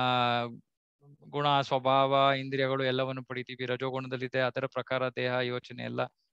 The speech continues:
ತಮೋಗುಣದಲ್ಲಿದ್ರೆ ಆ ರೀತಿ. So ಅದರಿಂದ ಈ ಅಹಂಕಾರವೇ ಈ ಮೂರು ಗುಣಗಳಿಗೆ ಒಂಥರ, ಆ, ಅದನ್ನ ರೂಪಿಸೋದು. ನಾವು ಯಾವ ರೀತಿ ಅಹಂಕಾರವನ್ನು ಹೊಂದಿರ್ತೀವೋ ಆ ರೀತಿ ನಾವು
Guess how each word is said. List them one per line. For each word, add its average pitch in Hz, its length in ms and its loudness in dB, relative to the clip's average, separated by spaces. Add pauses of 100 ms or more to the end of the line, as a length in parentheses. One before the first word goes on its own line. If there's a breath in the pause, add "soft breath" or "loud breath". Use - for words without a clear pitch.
(140)
ತಮೋಗುಣದಲ್ಲಿದ್ರೆ 143 840 -2
ಆ 123 240 -2
ರೀತಿ. 135 240 -6 (380 soft breath)
So 165 80 6
ಅದರಿಂದ 196 300 2 (460)
ಈ 170 140 4
ಅಹಂಕಾರವೇ 185 840 8
ಈ 160 160 2
ಮೂರು 170 340 0
ಗುಣಗಳಿಗೆ 180 500 2 (240)
ಒಂಥರ, 147 280 0 (340)
ಆ, 135 120 -4 (520)
ಅದನ್ನ 143 240 0
ರೂಪಿಸೋದು. 160 560 0 (1000)
ನಾವು 127 460 0
ಯಾವ 139 300 6
ರೀತಿ 165 240 2
ಅಹಂಕಾರವನ್ನು 165 600 4
ಹೊಂದಿರ್ತೀವೋ 143 440 -4
ಆ 151 240 8
ರೀತಿ 175 300 2
ನಾವು 170 240 2